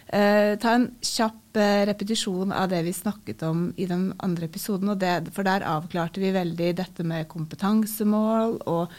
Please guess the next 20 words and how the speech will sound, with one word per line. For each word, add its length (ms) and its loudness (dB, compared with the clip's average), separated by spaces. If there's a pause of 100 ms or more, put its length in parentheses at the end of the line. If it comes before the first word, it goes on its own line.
(140)
mål 380 4
som 180 -4
er 80 0
satt 340 -8
fra, 520 -2 (480)
eh, 380 0
utdanningsmyndigheter. 1200 0 (500)
Eh, 260 2
de 180 4
målene 400 6
vi 100 2
snakker 420 -2
om 140 2
i 80 0
denne 380 2
episoden 360 0
også, 480 2
det 120 0
er 120 4
de 300 2